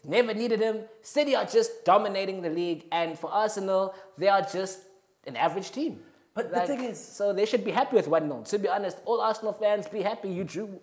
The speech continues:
Speaker 1: I mean, you lost one nil.
Speaker 2: No, I don't think sh-, they should be happy because
Speaker 1: I
Speaker 2: I, I
Speaker 1: think they
Speaker 2: think I saw a glimpse of Arsenal in the, in the second half particularly.
Speaker 1: Mm.
Speaker 2: They were fantastic for me. I think they played really well in the second half. And they could have just, you know, just,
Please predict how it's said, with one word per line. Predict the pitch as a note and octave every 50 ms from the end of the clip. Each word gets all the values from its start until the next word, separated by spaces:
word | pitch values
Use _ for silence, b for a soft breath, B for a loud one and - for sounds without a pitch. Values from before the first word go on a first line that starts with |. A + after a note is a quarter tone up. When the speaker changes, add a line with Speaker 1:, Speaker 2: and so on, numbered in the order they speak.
| _
Speaker 1:
I | - E3+
mean, | F3 F#3+ F#3+ F3+
you | D#3+ D3+
lost | E3 F#3 G3 - F3+
one | F#3 G3+ A3
nil. | A#3 D#4 D#4 - -
Speaker 2:
No, | - C4+ B3
I | A3
don't | A#3+ C4+ C4+ C#4
think | D#4+ C4 -
sh-, | - G#3 F3+
they | E3+
should | F3+ - B3 G3
be | F#3 D#3
happy | D#3 D#3 - - F#2 -
because | C3 B2+ E3 D#3+
Speaker 1:
I | C#3+ E3+
Speaker 2:
I, | E3+ F3+ - F3 F#3+
I | G3
Speaker 1:
think |
they | F#3 F#3+ B3
Speaker 2:
think | B3 A3+ - E3+
I | F#3+
saw | F#3+ - - G#3+ G#3
a | F3
glimpse | - - E3+ F3 E3 -
of | E3 C#3+ A2+ F#2+
Arsenal | B2 D#3+ D3 - - D#3+ C#3+ C3+ C3 C3 -
in | D3 C3+ C3
the, | C3 C3+ C3 B2 B B B B B B B
in | -
the | C#3 C3+
second | - F#3+ F3+ E3+ F3 C#3+
half | C#3 C3+ B2+ -
particularly. | - A2 - D#3 D#3 D#3 C3+ B2 A2+ A2 A2 G#2 - - - C#3+
Speaker 1:
Mm. | C3+ A#2+
Speaker 2:
They | C#3+ D3+
were | D#3 D#3+ D3+ C#3 - - - -
fantastic | - D3 C3 B2 A2 - C#3 C3+ C3 - C3+ A2+
for | - B2 A2+
me. | A#2+ A2+ A#2+
I | C3+
think | - - D#3 C3+ -
they | C#3+ C3
played | B2+ - - D3 C#3 B2+
really | A#2 C3 C3 B2+ C3
well | B2 B2 B2
in | A#2+ A#2
the | A2
second | - C3 B2+ B2+ A#2
half. | A#2 A2+ - -
And | D3 D#3+
they | F#3+ F#3+
could | - D4 D4
have | D4+ A3 -
just, | - B3 B3 - -
you | G3+ G3+
know, | G3+ A#3+ A#3+ A#3 - - -
just, | B3 - - - -